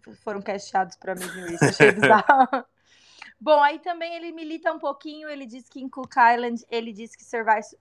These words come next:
é, Survivor trouxe visibilidade pra questões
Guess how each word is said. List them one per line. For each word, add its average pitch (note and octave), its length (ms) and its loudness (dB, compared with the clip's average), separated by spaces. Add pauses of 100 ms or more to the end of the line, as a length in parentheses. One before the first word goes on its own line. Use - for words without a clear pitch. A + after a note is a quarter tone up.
(140)
é, G3+ 380 -6
Survivor G#3+ 380 -6
trouxe G#3+ 280 -12
visibilidade G3 720 -2
pra G#3 160 -8
questões G#3+ 760 -10